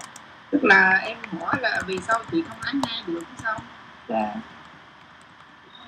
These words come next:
Speaker 1: lắng nghe được là, ý là, em nói là chị vẫn cứ tác động trong bé.
Speaker 2: Bây giờ nè, cái chuyện tác động,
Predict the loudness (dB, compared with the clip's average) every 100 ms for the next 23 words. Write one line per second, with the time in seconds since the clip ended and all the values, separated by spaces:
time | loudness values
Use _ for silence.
0 | -6 -4 -2 -4 -2 -4 -4 -10 -10 -4
1 | -4 -4 -8 -6 -4 -4 -6 -6 -6 -6
2 | -8 -14 -18 -20 -16 -14 -8 -4 -4 -4
3 | 0 0 0 -4 -8 -10 -4 -4 -2 -4
4 | -4 -12 -14 -16 -10 -8 -6 -8 -14 -16
5 | -20 -20 -20 -20 -20 -20 -20 -20 -20 -20
6 | -20 -20 -20 -20 -20 -20 2 8 8 8
7 | 4 2 2 2 2 4 4